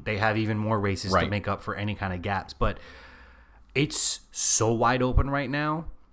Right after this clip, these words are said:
Speaker 1: that it, it, I feel like any of those top five, six riders can win next week.
Speaker 2: Right.
Speaker 1: And the week after,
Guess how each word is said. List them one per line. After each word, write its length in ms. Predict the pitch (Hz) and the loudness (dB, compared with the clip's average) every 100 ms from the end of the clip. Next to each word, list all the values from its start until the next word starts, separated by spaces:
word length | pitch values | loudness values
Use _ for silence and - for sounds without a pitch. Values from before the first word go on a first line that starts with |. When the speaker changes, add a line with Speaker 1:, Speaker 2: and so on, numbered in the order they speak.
| - 117 | -18 -6
Speaker 1:
that 460 | 120 107 92 - - - - - - - _ _ - _ _ | 0 2 0 -6 -14 -20 -20 -20 -20 -20 _ _ -20 _ _
it, 160 | 131 120 | -8 -6
it, 180 | 120 - | -10 2
I 140 | 123 143 | 6 8
feel 300 | - 170 143 | 8 6 6
like 360 | 127 117 - - _ - _ _ _ _ _ _ _ - - - | 4 2 -2 -14 _ -20 _ _ _ _ _ _ _ -20 -20 -8
any 320 | 113 123 131 | -2 0 2
of 120 | 123 98 | 2 4
those 200 | 110 104 | 2 2
top 240 | 110 - | 0 2
five, 280 | 107 101 95 | 0 0 -2
six 540 | - 98 - - - - - | -6 -6 -6 -8 -10 -12 -8
riders 680 | 104 98 95 87 87 - - - | -2 0 0 -6 -8 -10 -12 -12
can 160 | - 104 | -6 -2
win 160 | 104 | 0
next 260 | 117 78 - | -2 -4 -8
week. 260 | 65 - - | -8 -10 0
Speaker 2:
Right. 220 | 107 90 - - - | 0 0 -4 -10 -2
Speaker 1:
And 140 | 104 | 0
the 40 | 101 | 2
week 200 | 107 101 | 0 0
after, 400 | 92 - - | -2 -4 -6